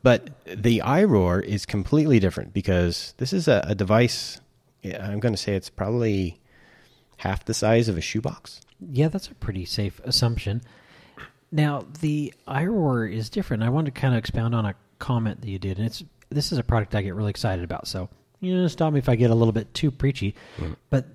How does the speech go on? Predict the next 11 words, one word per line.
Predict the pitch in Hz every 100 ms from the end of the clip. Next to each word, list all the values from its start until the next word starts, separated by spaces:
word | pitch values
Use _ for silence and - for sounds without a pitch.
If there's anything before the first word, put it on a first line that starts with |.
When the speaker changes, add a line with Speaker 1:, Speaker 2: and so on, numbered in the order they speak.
| _ _ _ _ _ _
Speaker 2:
you | 170
know, | 156
when | 156 160
you | 139
buy | 151 160 196
a | 151
Bluetooth | 123 120 - 113 -
speaker, | - - 92 95 95 - 156
you're | 123 113
buying | 113 123 135 135 120
essentially | - - 127 123 120 113 110